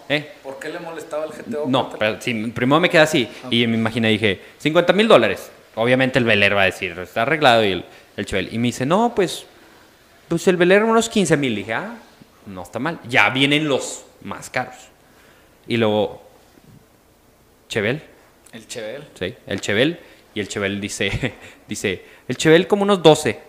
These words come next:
Speaker 1: Y dije, "Ah, cabrón, o sea, no, no está tan mal". Y,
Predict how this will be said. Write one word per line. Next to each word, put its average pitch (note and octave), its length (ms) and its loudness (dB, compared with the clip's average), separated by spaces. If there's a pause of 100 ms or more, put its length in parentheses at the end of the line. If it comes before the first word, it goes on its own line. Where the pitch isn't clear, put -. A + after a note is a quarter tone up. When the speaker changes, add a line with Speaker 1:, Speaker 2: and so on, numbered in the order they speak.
(160)
Speaker 1:
Y G#2 60 -14
dije, F2+ 180 -18
"Ah, D#2+ 100 -16
cabrón, - 220 -18 (240)
o - 20 -20
sea, - 120 -18
no, C#2+ 160 -20 (120)
no - 100 -18
está - 180 -14
tan C3 180 4
mal". A#3+ 200 6 (840)
Y, B2+ 180 -2